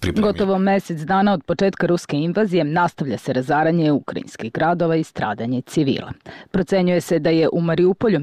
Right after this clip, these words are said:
Speaker 2: i dalje zarobljeno oko trista hiljada stanovnika bez tekuće vode, struje ili grejanja. Hrane ponestaje, a blokirane su pošiljke pomoći. Zamenica ukrajinskog premijera uputila je novi apel Rusiji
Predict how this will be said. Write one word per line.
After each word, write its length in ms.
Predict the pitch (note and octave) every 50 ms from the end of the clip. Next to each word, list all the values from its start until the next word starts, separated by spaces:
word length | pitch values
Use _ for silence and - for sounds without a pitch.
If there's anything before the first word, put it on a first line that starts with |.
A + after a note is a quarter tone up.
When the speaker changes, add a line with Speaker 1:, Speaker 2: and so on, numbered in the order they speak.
| - - -
Speaker 2:
i 120 | G3+ G#3+
dalje 240 | G#3 G3+ G#3 F3+ D3+
zarobljeno 500 | D3+ F3+ E3+ F#3 F#3 E3+ E3+ D#3 D3 C3+
oko 180 | C3 - E3 D#3+
trista 420 | - - F3 F3 - - - B2+
hiljada 420 | - - - D#3 D3 C#3+ A#2+ A#2+
stanovnika 640 | - - - C#3+ C3+ B2 B2+ C#3 D#3 F3 - - F#3 B2+
bez 320 | B2+ - A#2 - - -
tekuće 420 | - E3 - - F#3+ - - G3
vode, 420 | E3+ F3+ F3 F3 F3 F3 D#3+ C#3+ D3 -
struje 520 | - - - - C#3+ C3+ C3+ C3+ C3 C3 C3+ - -
ili 200 | - D3 C#3+ C#3
grejanja. 500 | C3+ - B2 A#2 - - - - - - - - - - - -
Hrane 260 | - - G#3+ G3 F3
ponestaje, 680 | - D3 C#3+ D3 C3+ C3 - - - F#3+ G3+ G#3+ A3 G#3+ -
a 120 | G#3 G3
blokirane 680 | F3+ G3+ G3 G3 - - B3 A#3 G#3+ G3 F3+ E3 D3
su 260 | - - - D3+ C#3+ C3+
pošiljke 540 | - - - - - - - - - -
pomoći. 460 | - - - - A#2+ - - - - - A3
Zamenica 600 | F3 F#3+ F#3+ F#3+ F3+ E3 D3 C3 C3+ - - F3+
ukrajinskog 560 | E3+ - - - D#3 C#3 C#3 - - - -
premijera 560 | - - D#3 C#3 C#3+ C3 B2+ B2+ D3 F3 G3 G3+
uputila 500 | F#3+ - F3+ E3 - - F3 D#3+ D3 C#3
je 120 | C3+ C3+
novi 340 | A#2+ D3+ E3 E3+ - B2+ -
apel 280 | - - - - C#3+ C#3 -
Rusiji 500 | D3 - - - - - G#3 F3+ D3+